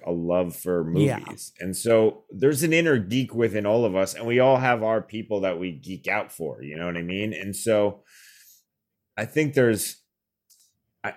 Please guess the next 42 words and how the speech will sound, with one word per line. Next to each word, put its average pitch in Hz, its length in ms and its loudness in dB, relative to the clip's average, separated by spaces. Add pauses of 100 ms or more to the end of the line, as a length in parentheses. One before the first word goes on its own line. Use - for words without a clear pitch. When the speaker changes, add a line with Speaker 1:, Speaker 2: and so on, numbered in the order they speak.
(100)
Speaker 1:
you 120 140 0
know, 113 300 2
I 104 80 -2
don't 110 120 0
know. 82 220 -6
I 110 80 -8
think 139 120 0
it's 123 100 -2
kinda 139 260 0
cool 117 400 -2
when 82 400 -4 (100)
I 82 140 -4
see 87 320 -4
someone 85 440 -4
get 80 220 -4
really 82 340 0
excited 87 640 -2
to 87 80 -4
meet 85 300 -6
someone, 78 640 -6
you 82 120 -6
know 90 120 0
what 95 100 0
I 101 60 0
mean? 110 280 2
Like, 113 300 2 (840)
<laughs> - 20 -14 (600)
I, 107 260 2
you 110 180 2
know, 107 240 6
I, 101 540 2
I, 98 600 0 (360)
uh, 92 560 0 (300)
it, - 540 -20 (200)
it's, - 480 -6
it's 110 180 -4
in 120 200 2
us 104 180 2
all. 98 280 4
It's 80 160 -6
why 87 240 0
we're 82 440 -2